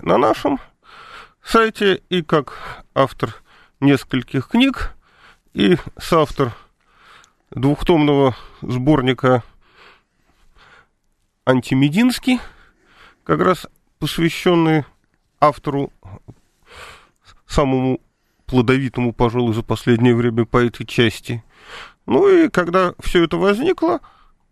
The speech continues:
подумалось, что хорошо бы это обобщить, систематизировать, создать хорошую базу данных, чтобы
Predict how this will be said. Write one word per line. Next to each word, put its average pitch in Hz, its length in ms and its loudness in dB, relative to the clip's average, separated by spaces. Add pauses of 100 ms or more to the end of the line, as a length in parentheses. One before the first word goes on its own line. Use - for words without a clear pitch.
(1700)
подумалось, 220 420 0
что - 180 -2
хорошо 170 380 -2
бы 180 120 0
это 143 380 -2
обобщить, 143 640 -4
систематизировать, 170 1000 -2 (320)
создать 160 520 -2 (140)
хорошую 143 520 -2
базу 123 420 0 (240)
данных, 285 500 -2 (260)
чтобы 139 580 0